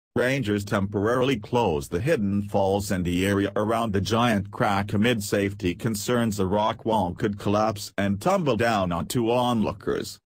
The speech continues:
It is currently unclear how the crack opened, but it is likely due to normal seismic activity in the national park area. While it could be a sign that Yellowstone is reawakening,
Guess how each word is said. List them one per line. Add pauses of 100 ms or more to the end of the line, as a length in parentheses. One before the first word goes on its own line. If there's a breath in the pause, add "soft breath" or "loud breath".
(480)
It
is
currently
unclear
how
the
crack
opened,
but
it
is
likely
due
to
normal
seismic
activity (100)
in
the
national
park
area.
While
it
could
be
a
sign
that
Yellowstone
is
reawakening,